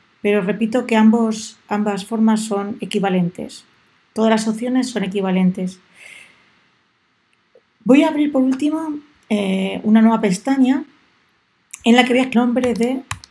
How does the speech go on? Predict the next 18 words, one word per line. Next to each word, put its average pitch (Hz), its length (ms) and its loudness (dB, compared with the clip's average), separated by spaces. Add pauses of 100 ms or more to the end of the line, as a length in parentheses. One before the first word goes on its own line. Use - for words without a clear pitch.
(2500)
el 196 160 -2
blog, 202 340 0 (1800)
C 214 220 0
D 208 140 2
I 247 120 0
U 233 100 0
M 214 220 -2
H 294 580 -4 (600)
punto 226 320 0
wordpress 208 440 -2
punto 208 380 0
com. 185 200 -8 (2250)
¿Vale? 226 120 -2
Es 220 100 -6
el 190 80 -2
aspecto 262 480 -4
del 214 160 0
blog 269 320 -4